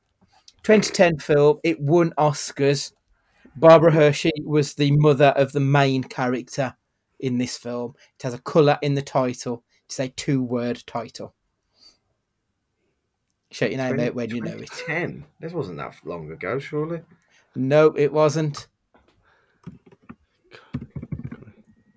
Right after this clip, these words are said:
Speaker 2: No, it couldn't have been that. It was, no, it was way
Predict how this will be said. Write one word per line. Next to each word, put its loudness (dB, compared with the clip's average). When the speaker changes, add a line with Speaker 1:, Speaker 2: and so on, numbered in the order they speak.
Speaker 2:
No, -8
it -10
couldn't -10
have -8
been -8
that. -10
It -12
was, -12
no, -12
it -12
was -18
way -12